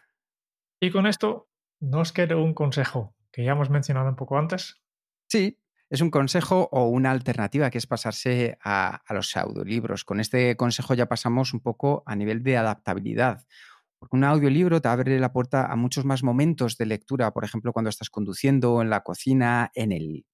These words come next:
Speaker 2: vamos, co-, eh, caminando, como os contaba antes, con los perros. Porque aunque tengas tus manos ocupadas, puedes continuar leyéndote e inspirándote. Nosotros tenemos una novedad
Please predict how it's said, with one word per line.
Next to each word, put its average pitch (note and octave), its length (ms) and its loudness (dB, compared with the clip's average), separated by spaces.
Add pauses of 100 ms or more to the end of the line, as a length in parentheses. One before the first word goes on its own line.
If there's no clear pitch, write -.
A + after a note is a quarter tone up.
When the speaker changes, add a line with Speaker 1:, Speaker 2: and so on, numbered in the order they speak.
(120)
Speaker 2:
vamos, A#2 340 -10
co-, - 120 -6
eh, - 320 -8
caminando, A2+ 420 -2
como A#2 180 -4
os - 80 -6
contaba A2+ 260 -2
antes, A2+ 220 -6
con A2+ 340 -2
los A2+ 200 -8
perros. A#2 340 -4 (440)
Porque B2 140 -10
aunque B2+ 180 -2
tengas D3+ 240 0
tus F#3 140 -6
manos F3 260 0
ocupadas, D#3+ 600 -2 (460)
puedes B2+ 320 2
continuar A#2 580 0
leyéndote A#2 1000 -2
e B2 340 -4
inspirándote. - 680 -12 (720)
Nosotros E3 320 0
tenemos F#3+ 280 2
una E3 180 4
novedad D#3 460 4